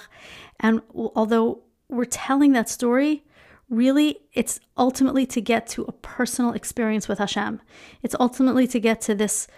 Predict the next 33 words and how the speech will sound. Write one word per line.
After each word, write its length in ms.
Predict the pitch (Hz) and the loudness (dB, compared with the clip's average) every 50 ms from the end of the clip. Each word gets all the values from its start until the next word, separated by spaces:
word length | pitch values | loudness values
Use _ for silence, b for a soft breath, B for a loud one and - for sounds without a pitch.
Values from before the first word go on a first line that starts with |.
| b b b b b | b b b b b
retelling 760 | - 233 247 262 254 - - - 247 247 240 226 220 220 220 | 0 2 2 2 2 0 -2 0 2 2 4 4 2 2 0
and 360 | - - 202 196 196 202 233 - - _ | -2 -2 -2 0 0 0 -2 -4 -8 _
remembering 500 | - 220 226 220 226 254 240 240 254 240 | -2 0 2 4 4 4 4 4 4 2
Mitzrayim, 640 | 233 226 - - - 233 226 247 269 285 302 294 b b b b b b b b | 2 0 0 -2 0 2 2 4 4 4 4 2 b b b b b b b b
but 100 | 247 - - | -6 0 0
everybody 380 | 240 226 262 254 214 - 240 | 2 4 4 4 4 4 4
has 160 | 196 226 202 | 4 2 0
their 160 | - 233 - 214 | 0 -2 0 0
own 100 | 208 196 | 0 2
personal 380 | - 220 202 - - 208 202 | 2 0 -2 0 0 0 0
mission. 460 | 196 214 202 - - 226 214 208 196 - _ b b b b b b b b b b b b b _ _ _ | 0 -2 -2 -4 -4 -4 -4 -6 -8 -10 _ b b b b b b b b b b b b b _ _ _
It 120 | - - | -6 -4
says, 360 | - 254 233 226 220 220 - - - | 0 2 2 2 2 0 -6 -10 -8
"V'higata 420 | 233 220 220 202 233 226 262 262 262 | -4 -4 -2 2 2 4 4 2 2
levincha 460 | - 247 233 208 233 214 - - 196 | 2 0 0 2 0 -2 -2 -2 -2
bayom 260 | 196 202 202 202 202 | 0 0 0 0 2
hahu," 160 | 202 240 262 | 2 2 2
you're 160 | 254 233 226 | 2 2 0
gonna 180 | 208 - 214 202 | -2 -2 -2 -4
tell 200 | - - - 214 | -4 -4 -4 -4
your 120 | 208 202 | -4 -4
children, 380 | 202 - - 254 269 240 262 240 | -4 -4 -2 -2 -2 0 0 0
"Lemor 380 | 233 240 240 240 254 277 269 262 | 2 2 2 2 2 2 0 0
ba'avur 400 | 226 220 214 196 208 247 269 269 | 0 0 0 0 2 2 2 2
zeh 360 | 226 196 233 226 240 269 277 - _ - | 2 2 0 0 2 0 -2 -6 _ -8
asa 360 | 214 - - - - 247 240 | -8 -6 -6 -4 -2 -2 -2
Hashem 500 | 226 - 226 - - 240 214 214 208 208 | -2 -2 -4 -4 -2 -2 0 0 0 2
li." 300 | 208 214 196 180 175 - b b b b b b | 2 2 2 0 -4 -8 b b b b b b
Hashem 360 | - 196 - - 254 247 240 | -6 -4 0 2 4 4 4
did 160 | 262 247 247 | 4 2 0
this 120 | 226 214 - | 0 -2 -2
for 200 | - - 226 208 | -4 -2 0 2
me 340 | 214 233 220 208 196 - | 4 4 4 2 0 -4